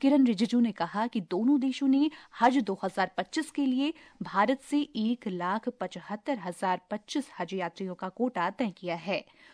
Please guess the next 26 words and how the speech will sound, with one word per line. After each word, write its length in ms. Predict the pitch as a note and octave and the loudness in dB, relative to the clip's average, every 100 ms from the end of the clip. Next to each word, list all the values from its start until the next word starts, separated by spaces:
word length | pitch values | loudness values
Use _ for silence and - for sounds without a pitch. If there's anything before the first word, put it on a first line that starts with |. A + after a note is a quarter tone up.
| - | 2
उन्होंने 280 | D4 E4+ E4 | 4 6 4
कहा 220 | C#4 C#4 | 2 0
कि 100 | C#4 | -2
सरकार 440 | C4 F3 - E3+ F3+ | -4 -6 0 0 0
सभी 320 | - F3 E3 - | -6 -10 -8 -8
हज 120 | - | -4
यात्रियों 420 | F3+ E3 - G#3+ | -2 -2 -2 -2
को 260 | A#3+ A#3 D4 - _ _ | 0 0 -2 -6 _ _
सर्वोत्तम 640 | - C#4 A#3+ D#4+ F4 F#4+ F4+ | 2 2 2 -2 -4 -4 -6
सेवाएं 480 | - G#3 F3 F3 F3+ | -6 -6 -2 -2 -2
प्रदान 420 | - E3+ F3 E3+ | -4 -6 -6 -12
करने 320 | E3+ F3+ F#3+ | -10 -4 0
के 200 | D4 A3+ | 0 -2
लिए 300 | E3 E3+ F3 - _ _ - | -4 -4 -4 -4 _ _ -4
प्रतिबद्ध 500 | D#4+ D#4 C4 E3+ F3 | -2 0 0 -2 -4
है। 420 | - F#3 F3 F#3+ - _ - - _ _ _ _ _ _ _ _ _ _ _ _ _ _ _ _ | -8 -6 -2 -2 -4 _ -20 -20 _ _ _ _ _ _ _ _ _ _ _ _ _ _ _ _
विदेश 380 | A3 C4 F4 F4 | 0 4 4 4
मंत्रालय 420 | D4+ C#4 C#4+ C#4 D4 | 4 4 6 6 4
ने 140 | D#4 | 4
आज 260 | C#4+ A#3+ A#3 | 2 2 0
भारत 460 | F#3 - G3 A3 A3+ | -6 -4 -2 0 2
में 220 | B3 G#3+ | 2 2
बांग्लादेश 640 | F#3+ F#3+ F#3 F3 G3 A3+ | 0 -2 -4 -4 -2 -4
के 180 | - A#3 | -2 -4
कार्यवाहक 720 | A3 F#3 F3 F3 F3 A3 G#3+ - | 0 0 0 0 0 -2 -4 -6
उच्चायुक्त 640 | G#3 A3 G3 B3+ - - | -4 -4 -2 -2 0 -4